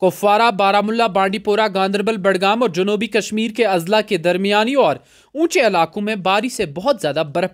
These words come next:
का इम्कान है। महकमे मौसमियात ने कहा कि इक्कीस फरवरी तक कई मकामात पर दोपहर, देर दोपहर तक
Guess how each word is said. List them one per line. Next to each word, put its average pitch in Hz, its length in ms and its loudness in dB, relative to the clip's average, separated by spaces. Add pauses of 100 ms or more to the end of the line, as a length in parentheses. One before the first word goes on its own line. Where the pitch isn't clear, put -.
का 175 200 2 (300)
इम्कान 175 500 0
है। 98 340 -6 (640)
महकमे 370 340 2
मौसमियात 285 520 2
ने 277 100 0
कहा 240 260 2
कि 311 140 -6
इक्कीस 254 420 -2
फरवरी 226 380 0
तक 214 340 0
कई 262 200 0
मकामात 220 600 2
पर 233 160 2
दोपहर, 208 520 0
देर 202 500 0
दोपहर 185 380 0
तक 247 240 0